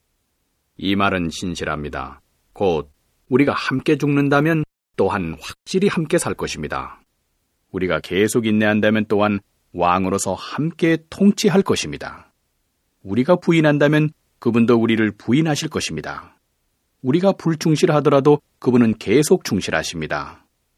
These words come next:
그분은 자기를 부인하실 수 없기 때문입니다. 그들에게 이것을 계속 생각나게 하고 하나님 앞에서 증인으로서 그들에게 명하여 말 때문에 싸우는 일이 없게 하십시오.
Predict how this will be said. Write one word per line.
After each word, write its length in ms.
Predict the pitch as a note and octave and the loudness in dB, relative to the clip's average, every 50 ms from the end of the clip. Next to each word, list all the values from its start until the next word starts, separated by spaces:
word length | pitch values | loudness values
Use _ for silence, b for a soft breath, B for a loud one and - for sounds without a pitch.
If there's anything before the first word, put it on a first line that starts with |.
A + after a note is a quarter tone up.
| _ _ _ _ _ _ _ | _ _ _ _ _ _ _
그분은 360 | - F#2+ F#2 F2+ E2+ D#2+ D2 | -10 -6 -4 -4 -4 -4 -6
자기를 440 | - - - G2+ F#2 A#2 C3+ C#3 C3+ | -8 -8 -8 -6 -2 -2 0 0 -2
부인하실 520 | - - C#3 C3 B2+ C3 B2+ A#2 - C3 B2+ | -2 0 0 2 2 2 2 0 0 -2 -2
수 140 | - C#3 | 0 0
없기 220 | B2+ - - C3+ B2+ | 0 0 0 -2 -2
때문입니다. 840 | - G2+ E2 E2 D#2 D2 C#2+ C#2+ C#2+ - C#2 C2+ C#2 C#2+ - _ _ _ _ _ _ _ _ _ _ _ _ _ _ _ _ _ _ _ _ _ _ _ | -2 -2 -2 -2 -4 -6 -6 -6 -8 -8 -8 -10 -10 -14 -20 _ _ _ _ _ _ _ _ _ _ _ _ _ _ _ _ _ _ _ _ _ _ _
그들에게 400 | - - F#2 F#2 F2+ E2+ F2+ F2 E2 | -6 -2 0 0 0 2 2 0 0
이것을 460 | E2 D2+ E2+ D#2+ - D#2+ D#2 D#2 D2 - | 0 -2 -2 -4 -4 -4 -6 -6 -8 -8
계속 480 | - F2 E2+ G#2 A#2 A#2 - B2 - - | -6 -4 0 2 2 4 4 2 0 0
생각나게 540 | - B2+ A2+ A2 G#2+ G#2 G2+ G2 F#2 F#2+ | -2 -2 0 0 0 0 -2 -2 -2 -4
하고 360 | F#2 F2+ F#2 E2 F#2 F#2 F2 - _ _ _ _ _ _ | -4 -4 -6 -4 -4 -4 -4 -6 _ _ _ _ _ _
하나님 360 | - - G2+ E2+ E2+ E2+ E2+ | -8 -6 -4 -4 -4 -2 -4
앞에서 520 | E2 E2 - - D#2+ F2 E2+ D2+ C#2+ C#2+ C#2+ | -4 -4 -6 -8 -8 -6 -6 -6 -6 -8 -12
증인으로서 840 | - - - G#2+ A2 A#2+ B2 A2+ A#2+ A#2 A2+ A2+ G#2+ - A#2+ A#2 G#2+ - _ _ _ _ | -12 -6 -4 0 2 2 2 2 2 2 2 2 2 0 -2 -2 -4 -6 _ _ _ _
그들에게 420 | - - G#2 G2+ F#2 F#2+ F#2 G2 F#2+ | -6 -4 -2 0 0 0 0 0 -2
명하여 480 | F#2 F#2 F#2 F#2 F#2 F#2 F#2+ F#2 F2+ | -2 -2 -2 -2 -2 -2 -2 -2 -4
말 420 | D#2 D2+ D2+ - D#2 F2 G2+ A2+ A#2 | -4 -6 -10 -10 -8 -6 -4 -4 -4
때문에 400 | - D3 C#3 C#3 C#3+ D3 D3+ D3 | -2 0 0 2 2 2 2 2
싸우는 440 | D3 E3 D3 C#3+ C#3 D3 D3+ D3+ C3+ | 0 -2 -2 0 2 2 4 4 4
일이 180 | B2+ C#3 F3 | 4 4 4
없게 240 | C#3+ G#2+ - - F#2+ | 2 2 0 -2 -4
하십시오. 640 | D#2+ D#2+ D#2+ - - C#2+ - - D#2 C#2+ C#2 C#2 C2+ | -4 -4 -8 -10 -12 -12 -12 -12 -12 -12 -14 -16 -20